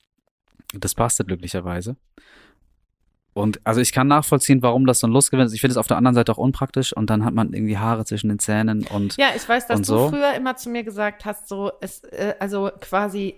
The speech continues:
Speaker 2: obenrum auf dem Venushügel, das war dir früher immer egal, ob da Haare waren oder nicht,
Speaker 1: Ja.
Speaker 2: aber quasi in dem Moment, wo der spannende Teil los ist, li-, losgeht, wo man mit seiner Zunge rumspielt, da am allerbesten, am allerliebsten glatt. Was dazu führte, dass ich eine Zeit lang eine sehr lustige Frisur hatte,
Speaker 1: <laughs>
Speaker 2: weil es quasi dann so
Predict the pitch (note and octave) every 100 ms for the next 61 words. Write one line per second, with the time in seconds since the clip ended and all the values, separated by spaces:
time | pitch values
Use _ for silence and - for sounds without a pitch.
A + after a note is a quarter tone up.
0 | - G3 D4+ D4+ B3 B3+ D4+ - G3 G#3+
1 | G3 F3+ A3 D4 C#4+ C4+ C4 G#3+ B3 -
2 | B3 B3+ B3 - B3 A#3 G#3+ A3 F#3+ F3+
3 | F3 B3 C4 A#3+ B3 A#3 A#3 G#3+ G#3 A3+
4 | A2+ A3 G#3 - G#3+ G#3 G#3+ G#3 C4 B3
5 | A3 G3+ F#3+ - G#3+ C#4 D#4 D4+ C4 A#3+
6 | A#3 A#3+ F#3+ - - G#3 - F#3+ B3+ -
7 | A3+ G#3+ A3+ A3 G#3+ G3+ G3 G3 - B3
8 | G3 F3 F3+ - F3+ F3+ G3 - G#3+ B3
9 | G3+ G#3 - A#3+ C4 A3+ G#3+ - G3 F#3+
10 | - G3+ G3+ - F#3 E3+ D#3+ - - -
11 | - - G#3 A#3+ A3 - E4+ E4 A3 A3+
12 | A3 G#3+ C4 C#4+ A#3+ G#3+ F#3+ C4 G4 D4+
13 | G3 B2 - F#3 G3 F#3 - - F#3+ -
14 | G#3+ - G#3+ - D4 - G#3+ D4 D#4+ D4
15 | - D4+ C4